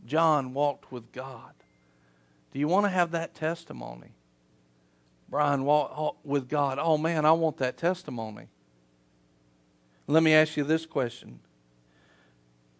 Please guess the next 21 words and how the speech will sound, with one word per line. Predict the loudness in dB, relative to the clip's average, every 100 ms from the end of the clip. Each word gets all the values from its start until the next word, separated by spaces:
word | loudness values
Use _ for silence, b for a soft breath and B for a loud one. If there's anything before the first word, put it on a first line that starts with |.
| _ _ _ _ -14
Do | -4
you | 0 2
want | 0 -2
God | 2 4 4 2
to | -8
walk | -2 -2 -2 -6
with | -14 -10
you? | -8 -8 -8 -18 _ _ _ _ _ _ _ _ _ _ _ _ _ _ _ _ _ _ _ _ _ _ _ _
And | -8 -4
it, | -6 -2
it's | -2 -2
the | -10
same | -4 0 0 0 -4
question, | -4 2 2 2 -6 -4 -2
but | -2
it's | -2 -2
different | -2 -2 -2 -6 -6
at | -10
the |
same | -10 -8 -6 -6
time. | -6 -6 -6